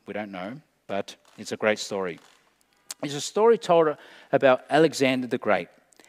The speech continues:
heading home from a victorious battle. When his caravan came upon a beggar, the beggar asked for some copper coins. The courtiers sent him away, and,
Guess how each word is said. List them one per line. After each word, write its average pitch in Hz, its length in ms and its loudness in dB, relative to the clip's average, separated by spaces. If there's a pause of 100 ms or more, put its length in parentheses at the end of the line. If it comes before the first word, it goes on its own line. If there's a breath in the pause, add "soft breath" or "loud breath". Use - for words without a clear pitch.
(100)
heading 180 400 2
home 143 320 -4
from 131 220 -6
a 110 60 -4
victorious 147 640 -2
battle. 90 380 -2 (720 loud breath)
When 123 140 -2
his 123 220 -4
caravan 131 680 4 (460 soft breath)
came 170 260 2
upon 143 320 0
a 110 40 0
beggar, 131 480 0 (140)
the - 60 -16
beggar 107 280 0
asked 117 380 0
for 110 240 -6
some 101 460 -6
copper - 280 -10
coins. 143 640 -8 (640 soft breath)
The 156 120 -4
courtiers 156 680 0
sent - 340 -6
him 143 100 -2
away, 160 380 0
and, 107 300 -8